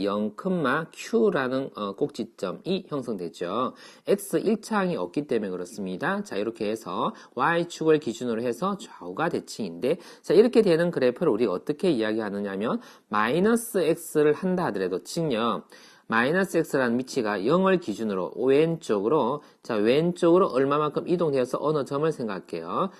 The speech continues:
자, 그리고 오른쪽으로, 어, 이동해서 어느 점을 생각할게요. 그 높낮이 두 개를 비교하는데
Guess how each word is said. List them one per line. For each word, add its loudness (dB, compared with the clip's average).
자, -2
그리고 6
오른쪽으로, 6
어, 6
이동해서 0
어느 0
점을 -4
생각할게요. -4
그 4
높낮이 2
두 -6
개를 2
비교하는데 -2